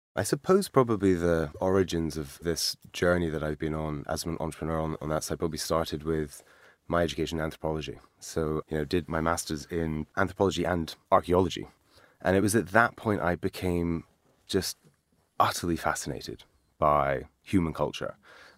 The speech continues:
the way it works, the way it operates, people's attitudes, behaviours and beliefs. And, and so when I entered into the world of business, I brought very much that sort of orientation and, and lens, and realised that a huge number of the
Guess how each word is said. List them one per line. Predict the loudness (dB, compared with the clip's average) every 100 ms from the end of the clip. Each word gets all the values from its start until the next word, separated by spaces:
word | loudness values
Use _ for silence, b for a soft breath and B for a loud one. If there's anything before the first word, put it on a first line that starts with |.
| -4
the | 2
way | 2
it |
works, | 2 0 -2 -6
the | -2
way | -2 0
it |
operates, | -2 -2 -2 -2 -4 -8 -8
people's | -6 -2 -2
attitudes, | -2 -4 -2 -4
behaviours | -4 -4 -2 -2 -6 -10 b b b b -6
and | -4
beliefs. | 0 2 4 2 0
And, | 0 0 0
and | -2
so | 2
when | 4
I | 4
entered | 4 2 0
into | -2 -2
the | -2 0
world | 0 0
of | -4 -8 _
business, | 2 4 0 -2 -6 -16 -20 b b b b _
I | -12
brought | 0 6 6 4 0
very | 2 4
much | 4 2 0
that | -6 -6
sort | -6 -4
of | -4
orientation | -4 -4 -4 -4
and, | -6 -6
and | -6 -4
lens, | -2 -2 -4 -8 -14 -6
and | -4 0
realised | 2 4 4 2 -2 -2
that | -4 -4 _
a | -14
huge | -14 -6 -2 -2 0
number | 2 4 4 2 2
of | 0 -4 -2
the | 0 0 -2